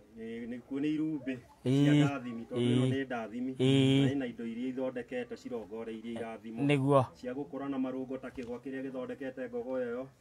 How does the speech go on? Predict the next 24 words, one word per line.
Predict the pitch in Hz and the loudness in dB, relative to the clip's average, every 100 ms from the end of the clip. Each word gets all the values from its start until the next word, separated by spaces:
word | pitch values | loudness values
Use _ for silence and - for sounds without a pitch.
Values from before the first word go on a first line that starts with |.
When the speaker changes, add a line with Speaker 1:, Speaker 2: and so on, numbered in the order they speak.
| _ _ | _ _
Speaker 1:
Cia | _ 123 131 | _ -10 -8
kĩratina, | 139 135 131 127 123 127 131 - - | -8 -6 -6 -6 -6 -6 -8 -16 -12
gũciara | 170 101 143 131 127 | -8 -6 -4 -6 -10
ta | 120 | -12
kĩra-, | 120 120 131 - | -10 -8 -8 -10
eh, | 131 123 127 | -10 -8 -8
ta | 123 | -10
mũratina. | 117 123 131 127 123 - | -8 -8 -10 -8 -8 -4
Speaker 2:
Mm. | 135 135 135 131 127 | 0 2 4 2 -4
Speaker 1:
Na | - | -14
cia | - 120 | -12 -8
gũtũra | 139 147 131 135 135 | -6 -6 -4 -4 -4
thĩ | 131 | -4
ĩno | 127 | -6
ta | 120 | -6
mũratina, | 131 135 131 127 127 127 131 131 | -6 -6 -6 -8 -10 -8 -8 -8
tondũ | 131 131 139 | -8 -6 -6
ũkũraga | - 151 165 165 147 135 | -4 -2 -2 -2 -2 -4
rĩrĩa | 135 139 | -4 -4
waga | 143 143 127 135 | -4 -6 -8 -10
bata | 131 139 | -10 -8
werekia | 135 139 127 123 120 | -6 -6 -8 -10 -10
nĩguo | 123 175 | -10 -10
ũcokaga | 269 240 - 120 | -10 -10 -10 -12